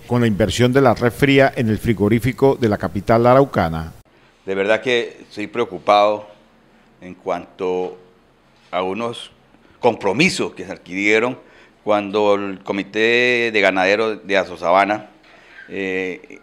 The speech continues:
Speaker 2: se hizo en la vía pidiendo unos, unas necesidades que teníamos presentes los ganaderos y, y el Ministerio de Agricultura vino, hizo presencia, el Ministerio de Agricultura hizo presencia,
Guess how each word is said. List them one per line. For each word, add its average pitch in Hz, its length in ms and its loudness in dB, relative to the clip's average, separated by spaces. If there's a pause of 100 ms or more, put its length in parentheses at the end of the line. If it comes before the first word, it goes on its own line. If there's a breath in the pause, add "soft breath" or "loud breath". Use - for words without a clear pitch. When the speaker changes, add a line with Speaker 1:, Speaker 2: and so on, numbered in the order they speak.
Speaker 2:
se - 260 -8
hizo 120 640 2
en 95 540 -4
la 85 100 -2
vía 107 640 -2 (760 soft breath)
pidiendo 104 400 0
unos, 120 560 -6
unas 117 300 -6
necesidades 95 520 0
que 113 120 -4
teníamos 98 420 -6
presentes 104 540 -6
los 113 80 -2
ganaderos 113 400 2 (520 loud breath)
y, 104 540 -6 (160)
y 113 440 0
el 110 120 0
Ministerio 117 480 0
de 151 80 6
Agricultura 120 540 2
vino, 156 280 0
hizo 127 220 -4
presencia, 127 440 0
el 131 40 0
Ministerio 120 280 0
de 135 80 0
Agricultura 110 340 -2
hizo 131 160 -6
presencia, 113 580 -2